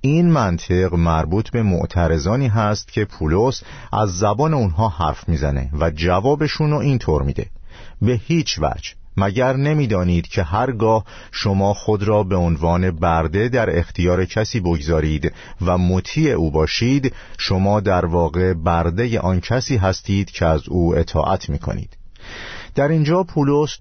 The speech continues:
دو ارباب رو مجسم می‌کنه. در فصل پنج دو سر رو مجسم می‌کنه. در فصل شش دو ارباب رو مجسم می‌کنه و در فصل هفت دو شوهر رو مجسم می‌کنه.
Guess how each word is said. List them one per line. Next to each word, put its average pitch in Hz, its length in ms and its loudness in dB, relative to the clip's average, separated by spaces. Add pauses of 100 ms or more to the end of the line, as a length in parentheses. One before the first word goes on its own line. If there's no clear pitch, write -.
دو 147 220 2
ارباب 113 500 2
رو 110 80 2
مجسم 85 600 0
می‌کنه. - 380 -4 (180)
در 92 160 2
فصل 98 360 -2
پنج 127 480 0 (320)
دو 127 200 2
سر 147 320 0
رو 101 120 2
مجسم 76 600 -2
می‌کنه. - 320 -4 (320)
در 82 160 2
فصل 92 400 0
شش 117 440 0 (300)
دو 113 200 2
ارباب 92 500 2
رو 90 80 0
مجسم 73 560 0
می‌کنه 71 520 0
و 82 120 2
در 82 180 2
فصل 101 520 -2
هفت 107 440 -2 (340)
دو 165 140 2
شوهر 110 600 0
رو 76 240 0
مجسم 76 560 0
می‌کنه. 67 400 -4